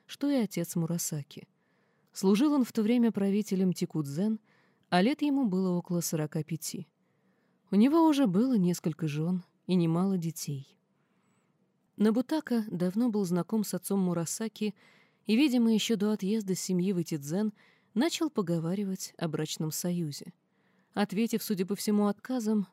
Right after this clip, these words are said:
Мурасаки уехал в Этидзен. Но на письма Нобутака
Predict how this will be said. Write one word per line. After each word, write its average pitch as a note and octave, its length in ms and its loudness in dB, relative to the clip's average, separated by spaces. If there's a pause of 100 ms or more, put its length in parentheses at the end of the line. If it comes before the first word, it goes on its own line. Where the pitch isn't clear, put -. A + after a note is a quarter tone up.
Мурасаки A#3+ 640 -2
уехал F3+ 540 -4
в D#3 100 -4
Этидзен. D3 600 -8 (1120)
Но F3+ 140 2
на F3+ 160 2
письма G3 340 -2
Нобутака F#3 720 -2